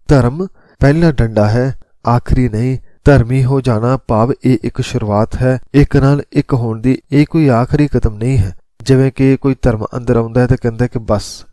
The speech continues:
ਹੁਣ ਕਹਾਣੀ ਖਤਮ, ਹੁਣ ਮੈਂ ਧਰਮੀ ਹੋ ਗਿਆ। ਨਹੀਂ, ਜੋ ਧਰਮ ਅੰਦਰ ਆਉਂਦਾ ਹੈ, ਉਸ ਦੀ ਤਾਂ ਇੱਥੋਂ ਨਵੇਂ ਜੀਵਨ ਦੀ ਇੱਕ ਨਵੀਂ ਸ਼ੁਰੂਆਤ ਸ਼ੁਰੂ ਹੁੰਦੀ ਹੈ। ਸੋ ਧਰਮ ਨੂੰ ਗੁਰੂ ਸਾਹਿਬ ਨੇ ਸ਼ੁਰੂਆਤੀ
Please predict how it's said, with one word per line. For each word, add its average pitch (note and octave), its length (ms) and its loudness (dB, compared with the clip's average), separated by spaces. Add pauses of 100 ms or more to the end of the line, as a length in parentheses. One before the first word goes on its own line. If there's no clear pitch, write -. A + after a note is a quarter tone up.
(220)
ਹੁਣ C3+ 180 0
ਕਹਾਣੀ A2 340 -4
ਖਤਮ, G#2 340 -4 (300)
ਹੁਣ C#3 120 0
ਮੈਂ B2+ 200 -2
ਧਰਮੀ A#2 340 -2
ਹੋ A#2+ 140 -2
ਗਿਆ। G2 260 -6 (120)
ਨਹੀਂ, A#2 340 -4 (260)
ਜੋ D3+ 320 2 (160)
ਧਰਮ D#3 400 2
ਅੰਦਰ B2+ 280 0
ਆਉਂਦਾ G2+ 280 -4
ਹੈ, A2+ 260 0 (160)
ਉਸ C#3+ 240 -2
ਦੀ D3+ 160 2
ਤਾਂ E3+ 540 0
ਇੱਥੋਂ D3+ 540 -4 (100)
ਨਵੇਂ B2+ 520 0
ਜੀਵਨ A#2 340 -6
ਦੀ D3 260 -2
ਇੱਕ C#3 260 -4
ਨਵੀਂ B2 400 -4
ਸ਼ੁਰੂਆਤ A#2 540 -4
ਸ਼ੁਰੂ A#2+ 220 -8
ਹੁੰਦੀ G#2 320 -10
ਹੈ। F#2 60 -8 (480)
ਸੋ - 200 -4 (120)
ਧਰਮ C#3 260 2
ਨੂੰ F#3+ 120 -2
ਗੁਰੂ D#3 180 0
ਸਾਹਿਬ D#3 220 -4
ਨੇ D#3 80 -4
ਸ਼ੁਰੂਆਤੀ A2+ 500 -4